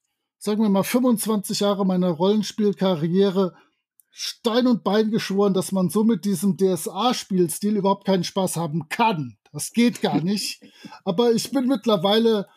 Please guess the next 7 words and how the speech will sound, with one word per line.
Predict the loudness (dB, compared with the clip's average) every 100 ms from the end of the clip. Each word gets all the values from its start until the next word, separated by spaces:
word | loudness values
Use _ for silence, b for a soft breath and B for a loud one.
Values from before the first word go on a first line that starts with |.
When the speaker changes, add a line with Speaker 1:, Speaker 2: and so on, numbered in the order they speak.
| b b b -20 -14
Speaker 1:
so | -8 0 2 4 4 2 0 -10
weichgespült, | -10 -6 0 0 0 -4 -4 -2 0 2
dass | 0 -2
ich | -4
denke, | -2 -2 -2
okay, | -2 -2 0 0
okay, | 0 -2 -2 -2